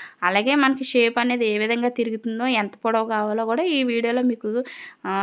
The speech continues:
చాలా వివరంగా ఉందండి. బ్లౌజ్ అయితే అసలు మీరు ఎక్కడ స్కిప్ చేయొద్దు. ఫస్ట్ మీరు నాకు ఇచ్చే గిఫ్ట్ ఏదైనా ఉందంటే కనుక మీరు బ్లౌజ్ని స్కిప్ చేయకుండా వీడియోని చూడండి, ఒక లైక్ ఇవ్వండి. మీరు నిజంగా మీకు చాలా ధన్యవాదాలు చెప్తాను. ఎందుకంటే నేను ఇంతవరకు ఇక్కడ దాకా వచ్చి వీడియోలు చేస్తున్నానంటే అది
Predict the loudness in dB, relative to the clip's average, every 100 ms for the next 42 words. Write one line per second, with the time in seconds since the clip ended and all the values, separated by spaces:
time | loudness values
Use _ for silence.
0 | -4 0 4 6 6 6 6 6 4 4
1 | 2 2 0 0 4 2 4 2 2 0
2 | 0 -2 -6 -6 -6 -2 -4 -2 -4 -2
3 | -4 -6 0 4 4 0 -4 -4 -2 -2
4 | -2 0 -2 -2 -4 -4 -4 -6 -6 -4
5 | -2 -2 -2 -4 -4 -4 -4 -6 -4 -4
6 | -4 -8 -18 -2 2 4 4 4 6 6
7 | 6 4 0 -4 2 2 4 2 4 6
8 | 4 4 0 2 0 2 2 2 2 -2
9 | -2 0 -2 -2 -8 -8 -6 -4 0 2
10 | 2 0 2 2 2 2 0 2 4 4
11 | 2 0 -6 -8 -2 -2 -4 -14 -20 -8
12 | -2 2 6 8 8 6 6 4 6 4
13 | 4 0 0 2 2 2 -2 -2 -2 0
14 | 2 2 2 0 -2 -4 -4 -2 -2 -2